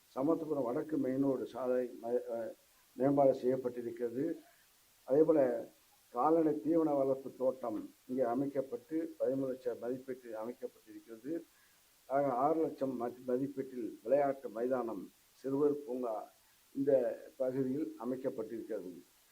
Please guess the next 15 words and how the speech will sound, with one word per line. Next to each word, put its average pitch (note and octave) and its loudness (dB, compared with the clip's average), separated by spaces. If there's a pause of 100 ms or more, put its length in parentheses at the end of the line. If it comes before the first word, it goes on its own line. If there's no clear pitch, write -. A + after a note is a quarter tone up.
(260)
இது F3+ 6
இந்த D3+ 4
பயன்பாட்டை D#3 2
மக்கள் D#3 -2
பயன்பெற C3+ 0
வேண்டும், A#2 -2 (720)
எல்லோரும் D3 4
சமத்துவபுரம், C#3+ 2
சமத்துவ D3 2
உணர்வுடன் C#3 2
பணி A#2+ -2
இங்கே B2 -4
வாழ C3 4
வேண்டும் B2+ -2
என்று B2 -8